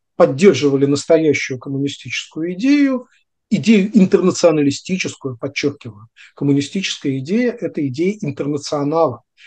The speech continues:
это не идея национализма. Вот таких, э, людей нету,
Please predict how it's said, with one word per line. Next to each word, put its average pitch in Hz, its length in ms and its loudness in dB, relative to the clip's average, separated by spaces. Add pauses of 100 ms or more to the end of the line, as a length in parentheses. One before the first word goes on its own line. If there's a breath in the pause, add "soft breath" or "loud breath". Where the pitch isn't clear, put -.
(100)
это 165 220 0
не 160 220 0
идея 170 280 4
национализма. 143 800 -4 (720 loud breath)
Вот 170 400 -2
таких, - 640 0
э, - 20 2
людей 220 600 0
нету, 202 300 -2